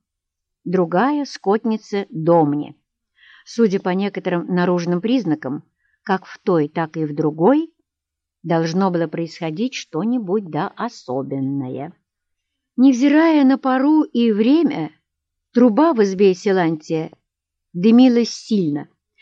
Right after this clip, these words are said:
и в поднятых окнах блистала широким пламенем жарко топившаяся печь. Кроме того, на подоконниках появлялись беспрестанно доски,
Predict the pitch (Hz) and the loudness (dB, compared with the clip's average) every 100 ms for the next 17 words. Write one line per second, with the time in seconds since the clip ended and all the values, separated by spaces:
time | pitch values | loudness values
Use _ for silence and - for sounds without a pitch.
0 | - - 226 220 - 247 202 196 180 185 | -20 0 4 4 4 2 2 -2 -4 -6
1 | - 254 254 170 127 - _ _ _ _ | -2 -2 0 -2 -8 -10 _ _ _ _
2 | _ 175 196 202 - 277 233 - 190 214 | _ -2 -2 -2 -2 0 0 -4 -2 0
3 | 208 185 160 190 214 196 190 180 _ - | 0 -4 -4 -2 -2 -2 -2 -4 _ -10
4 | 156 185 202 196 170 160 165 165 - 156 | -2 0 -2 -4 -6 -6 -4 -6 -4 -4
5 | 156 - 151 143 131 - - _ _ _ | -4 -10 -10 -6 -8 -10 -16 _ _ _
6 | _ _ - - 302 311 269 254 226 233 | _ _ -20 -2 2 4 4 0 0 0
7 | 220 208 202 202 262 277 233 160 156 - | 0 -2 -4 -2 0 0 0 -4 -10 -10
8 | _ _ _ 214 208 190 240 262 240 - | _ _ _ 0 2 2 2 0 -2 -6
9 | 190 - 185 185 - 247 220 196 175 170 | -12 -8 -8 -8 -4 -2 0 -2 -2 -2
10 | 165 - 165 | -4 -14 -14